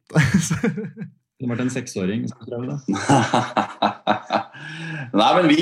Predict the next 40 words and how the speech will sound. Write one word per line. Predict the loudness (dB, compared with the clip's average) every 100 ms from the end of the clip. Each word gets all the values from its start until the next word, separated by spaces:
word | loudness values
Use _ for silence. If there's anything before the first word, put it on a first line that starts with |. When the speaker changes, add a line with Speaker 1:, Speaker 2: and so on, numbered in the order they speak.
| 6
Speaker 3:
eh, | 6 8 8 8 6 6 4 4
vi | 2
er | 2
bestevenner. | -2 -4 -2 -2
Vi, | 0
vi | 2
har, | 4 4 2
vi | 0
har | 0
jo | 0
hatt | -2 -6
jævlig | -14 -10 -6 -6 -6 -10 -10
mye | -10
kontakt | -8 -6 -6 -6
siden | -6 -4
vi | -4
møttes | -4 -8 -6
i | -4
Volda | -4 -2 2
der | 0 0
for, | -6 -6
eh, | -4 -4 -2
ja, | -2
nå | -2 -4
er |
det | -4
jo | -4
snart | -6 -8 _ -20
ti | -14 -6 -2
år | -2 -2
siden. | -6 -10 -12 _
Så | -8 -4
det | -2
er |
sjukt, | -4 -8 -2
men, | 0 2 2
eh, | 2 0 -4 -8 _ _ _ _ _ _ _ _
ja, | 2
jeg | 4 4 2
er | 0